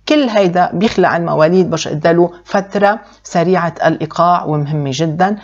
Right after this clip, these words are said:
مع القمر الجديد فيكم تتوقعوا شيء جديد بانتظاركم، شيء جديد ومهم جدًا بانتظاركم. الأحد ثلاثة نيسان أبريل القمر موجود ببرج الثور يلي هو البيت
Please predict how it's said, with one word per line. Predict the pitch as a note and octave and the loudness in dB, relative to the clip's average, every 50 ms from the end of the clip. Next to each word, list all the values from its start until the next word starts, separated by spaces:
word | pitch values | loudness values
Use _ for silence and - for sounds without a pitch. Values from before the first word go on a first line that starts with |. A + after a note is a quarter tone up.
| - - | -10 -6
مع | E3+ F3 E3 D#3+ | -2 0 0 0
القمر | D3+ - - F#3 F#3 E3 | 0 0 0 0 0 -2
الجديد | D#3 D3+ D3+ C#3+ D3 D#3+ F3 F3+ F#3 F#3 | -4 -4 -6 -8 -6 -2 0 0 0 0
فيكم | - - F3+ - E3 D3 | -2 -4 -4 -4 -4 -6
تتوقعوا | - D3 - - F3 D#3+ - - C#3+ D3+ D3+ D#3 D#3 D#3 | -8 -8 -4 -2 -2 -2 0 0 -2 -2 -2 -2 -4 -4
شيء | D3+ - F3 F3 E3+ - | -6 -4 -2 -4 -4 -4
جديد | C#3+ D3 C#3 C#3 D3+ D#3+ D#3+ D3+ D3+ D3+ | -6 -6 -6 -4 -2 -2 0 -2 -2 -4
بانتظاركم، | D3+ D#3+ D#3 D3 D3+ D3 C#3+ C#3 C#3+ C#3+ C#3+ D3 C#3+ - - D3 D3+ C3+ - - - - _ | -6 -6 -6 -6 -6 -6 -6 -2 0 0 0 0 0 -2 -4 -4 -4 -4 -6 -10 -20 -20 _
شيء | - - F3 F3+ F3 - - | -6 -2 0 0 0 0 -4
جديد | D3+ D3+ D3 D3+ D3+ F3 F#3 F3 D3+ | -6 -6 -4 -2 0 2 2 2 0
ومهم | D3 C#3+ C#3+ C#3 D3+ E3+ E3+ | -2 -6 -6 -6 -6 -6 -4
جدًا | D3 D3 F3 F3 D#3 D3 E3 D#3+ D3 - - _ _ - | -4 -4 -4 -2 -2 0 -2 -2 -4 -8 -16 _ _ -8
بانتظاركم. | C#3+ D3 C3+ - - C#3 B2 C3 C3+ C3 B2 - - C3 B2 G#3+ _ _ _ - - - - - - | -4 -4 -4 -4 -4 -6 -4 -2 -2 -2 -2 -4 -6 -8 -8 -8 _ _ _ -20 -20 -20 -20 -6 -2
الأحد | F#3 F#3+ G#3 - - - G#3 F#3 | 0 2 2 2 0 -2 -4 -4
ثلاثة | F#3 - G3 G3 F#3 F#3+ F#3+ F3+ | -4 -4 -4 -2 -2 -2 -4 -4
نيسان | E3+ D#3 D#3 - F3+ F3+ E3+ - | -4 -4 -4 -4 -4 -4 -2 -2
أبريل | - D#3 D3+ D3+ F3 F#3 G3+ G3+ G#3 | -2 -2 0 0 2 4 4 4 2
القمر | - - - F3 F3 E3 D#3 D3 D3 | 0 -2 -2 -2 -2 -2 -4 -4 -4
موجود | D3 C#3+ C#3+ C#3+ F3+ F#3 F3+ | -4 -4 -2 0 0 0 0
ببرج | D#3 D3+ D3 E3 D#3 - - - | 0 -2 -4 -4 -6 -6 -8 -10
الثور | C#3+ - - - G3+ G#3 G#3+ G#3+ G#3 G#3+ - - - - | -12 -10 -4 2 4 4 4 4 0 -4 -10 -18 -12 -6
يلي | D#3+ D#3+ D3+ D3 | -4 -4 -2 0
هو | F3+ F#3+ F#3 F3 | 2 2 4 4
البيت | F3 - D#3+ D3+ D3+ D#3 D#3 D#3+ E3 D#3+ - - | 4 2 2 2 2 2 2 0 0 -2 -6 -8